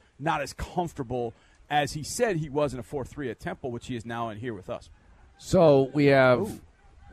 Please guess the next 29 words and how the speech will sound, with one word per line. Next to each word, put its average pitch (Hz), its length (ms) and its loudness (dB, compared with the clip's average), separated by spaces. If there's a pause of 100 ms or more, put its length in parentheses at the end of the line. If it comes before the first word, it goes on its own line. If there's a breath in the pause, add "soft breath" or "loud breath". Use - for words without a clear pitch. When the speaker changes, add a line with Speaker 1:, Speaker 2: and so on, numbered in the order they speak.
(120)
Speaker 2:
ones 160 440 2
and 139 160 -4
twos 151 400 4
and 117 140 -2
ones 127 220 -2
and 107 140 -4
twos 98 360 0
going 82 300 -4
at 76 180 -6
it 78 100 -10
here 80 460 -4
Speaker 1:
Yeah. 120 240 -6
Speaker 2:
in 117 260 0
a 95 460 0
non-padded 110 680 0
practice, 98 440 0
okay? 95 300 -2
So 101 180 -4
they're 117 140 0
not 107 140 2
going 87 180 -2
full. 92 240 -2
They're 92 80 -2
going 95 180 -2
about 85 180 -4
three 98 200 -2
quarters 110 400 2
here 117 420 0
Speaker 1:
Yep. 110 160 -10